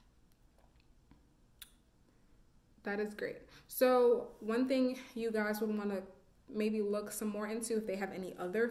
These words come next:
fees. So, um, overdraft, insufficient funds, that's something else you would wanna take a look at. But so far, so good. I really like that it has the free worldwide,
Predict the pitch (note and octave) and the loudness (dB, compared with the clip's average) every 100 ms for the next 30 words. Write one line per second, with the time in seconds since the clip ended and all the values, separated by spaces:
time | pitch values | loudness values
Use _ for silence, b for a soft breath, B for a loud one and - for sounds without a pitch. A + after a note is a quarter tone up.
0 | A#3 C4+ C4+ C4+ C4 G3 F#3+ F#3 F3+ B | -2 -2 -2 -2 -2 -2 -2 -2 -4 B
1 | B B B B B - F#3+ F#3+ F#3+ - | B B B B B -4 -2 -2 -4 -10
2 | - - G#3 A3 A3 A3 A3 G#3+ G#3+ G#3 | -14 -2 2 4 4 4 4 4 2 0
3 | G#3+ G#3 - G#3 G3+ - A3 G#3 G3+ G#3 | -4 -4 -6 -6 -6 -6 -2 -2 -2 -4
4 | G#3 - B B B - G3+ G3 G#3 A3+ | -6 -8 B B B -8 -2 0 0 -2
5 | G#3+ F#3+ G3+ A3 G3+ G3+ F#3+ G#3 G3+ F#3 | -2 -4 -4 -4 -4 -4 -6 -6 -4 -2
6 | F#3+ G3 F3 F#3 F#3+ F3+ B B B B | -2 -2 -6 -4 -6 -6 B B B B
7 | B3+ B3 A#3+ A#3 A3+ A#3 G#3+ G3 G3 F#3 | 4 4 4 2 2 0 0 0 -2 -2
8 | F#3 G3+ G#3+ G#3 F3+ F#3 F3+ - F#3 F#3 | -2 0 2 2 0 -2 -6 -6 -6 -6
9 | - - - F#3 F3+ F#3+ F#3+ F#3 F#3 - | -10 -10 -4 -4 -4 -6 -4 -4 -6 -6
10 | F#3 F3 F3 A3 A3+ A3 G3+ G#3 G3+ G3+ | -4 -4 -6 -2 -2 0 -2 -2 -2 -2
11 | G3 F#3+ F#3+ F#3+ | -2 -2 -4 -6